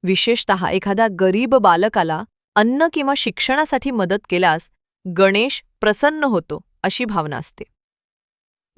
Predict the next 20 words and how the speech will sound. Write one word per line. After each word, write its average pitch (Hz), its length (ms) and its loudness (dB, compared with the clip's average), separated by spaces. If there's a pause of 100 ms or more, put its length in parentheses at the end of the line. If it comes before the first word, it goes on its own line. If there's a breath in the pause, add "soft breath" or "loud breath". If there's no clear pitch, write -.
गौसेवा 302 560 2
हाही 247 380 0
एक 320 160 -4
पुण्याचा 202 400 -2
मार्ग 160 260 0
असल्याने 156 420 -6 (720)
गणपतीच्या 254 640 2
नैवेद्यातील 214 640 0
उरलेले 202 440 2
प्रसादाचे 214 720 2
अन्न 196 380 -2 (540)
गायीला 208 440 4
खाऊ 185 220 2
घालावे 156 340 -6 (800)
किंवा 302 220 4
एखाद्या 285 380 0
गोशाळेत 247 540 4
भेट 220 340 0
देऊन 180 340 0 (680)
गायींसाठी 277 680 2